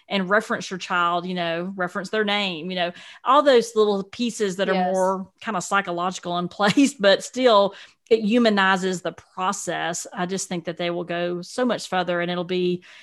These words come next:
Speaker 1: you know, it is a marathon. It's not a sprint. This
Speaker 2: Yes.
Speaker 1: is a journey. It's long. We get that. <laughs> You and I get that.
Speaker 2: <laughs>
Speaker 1: We're in the middle of it.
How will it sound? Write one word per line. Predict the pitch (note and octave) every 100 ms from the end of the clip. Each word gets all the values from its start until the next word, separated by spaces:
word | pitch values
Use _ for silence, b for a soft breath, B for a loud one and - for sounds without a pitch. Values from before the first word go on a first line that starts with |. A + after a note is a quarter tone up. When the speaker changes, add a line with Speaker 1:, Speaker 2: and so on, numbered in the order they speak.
| b
Speaker 1:
you | A#3
know, | A3+
it | A#3+
is | C#4+
a | A#3+
marathon. | G3 F3+ E3+ E3+ E3 G3+ G#3
It's | G3
not | G3+ G3
a |
sprint. | G3 - F3 E3 G3 F#3+
This |
Speaker 2:
Yes. | G3 A#3
Speaker 1:
is | A3+
a |
journey. | G3+ F#3+ F3 E3 F#3 A3 -
It's | G3 G#3
long. | G3+ E3+ E3+ G3+ A#3+ _ _ -
We | G#3+
get | G3+ F3
that. | D#3+ F3+ - -
<laughs> | D#4 D4+ D#4+ - B B
You | C4
and | C#4+
I | C4
get | C#4+ C4
that. | G#3 F#3+ A3+
Speaker 2:
<laughs> |
Speaker 1:
We're | A3+ A3
in |
the | B3
middle | A#3 F#3+
of | F3+
it. | F#3+